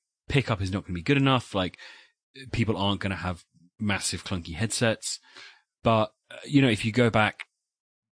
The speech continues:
ten years, what's that, twenty twelve? Would you have thought that every single person will have, like, uh, an iPhone of the quality that we would have right now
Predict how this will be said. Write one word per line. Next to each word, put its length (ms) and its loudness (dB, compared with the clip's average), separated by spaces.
ten 280 0
years, 540 0
what's 220 -6
that, 140 -4
twenty 360 2
twelve? 500 2
Would 160 -2
you 80 4
have 80 0
thought 360 -2
that 240 -2
every 220 -2
single 260 -2
person 440 -2
will 120 -4
have, 300 -4
like, 240 -6
uh, 240 -2
an 220 -6
iPhone 560 0
of 220 -6
the 100 -6
quality 440 -4
that 80 -2
we 100 -2
would 120 -4
have 200 -2
right 180 -2
now 380 -4